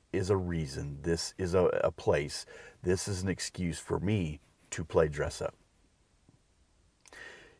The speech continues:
You want the perks of being a grown-up without the functionality of being a grown-up. So someone say, "Well, what are you?" "Uh, I'm nothing.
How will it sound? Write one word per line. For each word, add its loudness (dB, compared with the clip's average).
You 2
want 10
the 6
perks 6
of 12
being 6
a 4
grown-up 4
without 12
the 4
functionality 8
of 2
being 0
a -2
grown-up. 2
So -8
someone 2
say, 4
"Well, -2
what 12
are 0
you?" 0
"Uh, -6
I'm 4
nothing. 6